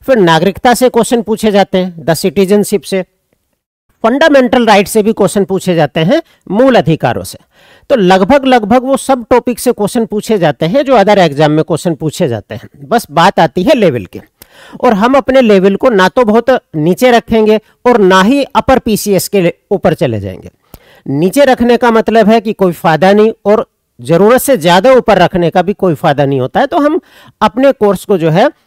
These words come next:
आप कह सकते हो, मॉडरेट या एवरेज में रखेंगे, ठीक है। तो अगर हम बात करें फिर जो है डीपीएसपी क्वेश्चन पूछे जाते हैं, मूल कर्तव्य से क्वेश्चन पूछे जाते हैं,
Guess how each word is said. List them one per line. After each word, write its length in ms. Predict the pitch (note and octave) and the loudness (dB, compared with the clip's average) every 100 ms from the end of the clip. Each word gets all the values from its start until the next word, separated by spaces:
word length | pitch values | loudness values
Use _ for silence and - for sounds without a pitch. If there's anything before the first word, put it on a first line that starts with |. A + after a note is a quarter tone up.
| _ E3+ | _ -2
आप 160 | F#3+ - | -2 0
कह 100 | F3 | -2
सकते 260 | F#3+ - | -2 0
हो, 80 | G#3 | 0
मॉडरेट 500 | F3 E3+ E3 F3+ G3 | 2 2 2 0 0
या 220 | G3 D3+ | -2 0
एवरेज 340 | E3+ E3 F3+ D#3+ | 0 2 0 0
में 120 | F3 | 0
रखेंगे, 460 | C3+ - F3 F#3+ - _ _ _ | -2 -4 -4 -2 -4 _ _ _
ठीक 200 | - C4+ | -6 -2
है। 260 | D4 - _ _ _ _ _ _ | -2 -2 _ _ _ _ _ _
तो 60 | A3 | -6
अगर 320 | - G#3 B3 | 0 2 4
हम 140 | C4+ | 2
बात 240 | G#3 F#3 - | 2 2 2
करें 220 | G3+ G3+ | 0 0
फिर 220 | A#3+ A3+ G#3+ | 2 0 2
जो 140 | F#3+ | 2
है 140 | F#3+ | 2
डीपीएसपी 640 | F3 F3 F#3+ G3 F3 - A#3 | 2 0 0 0 0 -2 -4
क्वेश्चन 280 | G#3+ - G3+ - | -2 -4 -6 -8
पूछे 260 | G3 - | -6 -2
जाते 280 | F#3+ F3+ - | 0 0 0
हैं, 180 | F3 E3 | -6 -6
मूल 360 | D3+ C#3 F#3+ G3+ | -6 -2 0 2
कर्तव्य 520 | F3 - F#3 F3+ A3 | 0 0 0 2 0
से 120 | A3 | 0
क्वेश्चन 360 | G#3 G#3 G#3 F#3+ | -2 -2 -2 -4
पूछे 300 | F#3+ - F3+ | -4 -4 0
जाते 260 | F3 D#3 | 0 0
हैं, 200 | E3 D#3+ | -4 -4